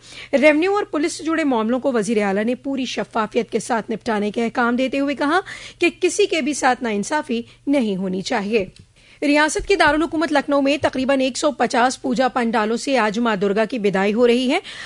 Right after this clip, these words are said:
आज सुबह सिंदूर दान और सिंदूर खेला की रस्म अदायगी के बाद शोभा यात्रा निकालकर देवी के मुजस्सिमों को सुपुर्द आब किया जा रहा है। बड़े मुजस्सिमों के लिए नगर निगम ने क्रेन का इंतजाम किया है। गोमती नदी को आलूदगी से पाक रखने के लिए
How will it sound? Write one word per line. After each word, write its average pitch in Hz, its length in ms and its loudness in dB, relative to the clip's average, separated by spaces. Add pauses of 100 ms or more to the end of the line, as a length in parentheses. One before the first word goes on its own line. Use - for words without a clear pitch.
(120)
आज 285 160 4
सुबह 330 240 0
सिंदूर 294 420 -4
दान 262 240 0
और 311 100 -4
सिंदूर 254 400 -4
खेला 226 300 0
की 247 160 -4
रस्म 214 240 -2
अदायगी 208 340 0
के 226 140 -2
बाद 247 200 2 (280)
शोभा 302 320 0
यात्रा 294 400 0
निकालकर 220 520 -2
देवी 190 240 -2
के 240 140 0
मुजस्सिमों 208 480 -2
को 254 140 -2
सुपुर्द 214 440 -2 (100)
आब 202 300 -2
किया 208 220 0
जा 190 200 -2
रहा 185 200 -2
है। 220 220 2 (460)
बड़े 285 200 4
मुजस्सिमों 320 460 -2
के 320 120 -2
लिए 320 160 0
नगर 247 240 0
निगम 247 240 0
ने 262 140 -2
क्रेन 240 340 0
का 262 100 -2
इंतजाम 214 460 -2
किया 262 200 0
है। 277 120 0
गोमती 226 360 -2
नदी 226 200 -2
को 247 120 0
आलूदगी 208 400 -2
से 254 140 -4
पाक 214 280 -4
रखने 302 240 -6
के 302 140 -4
लिए 285 240 -2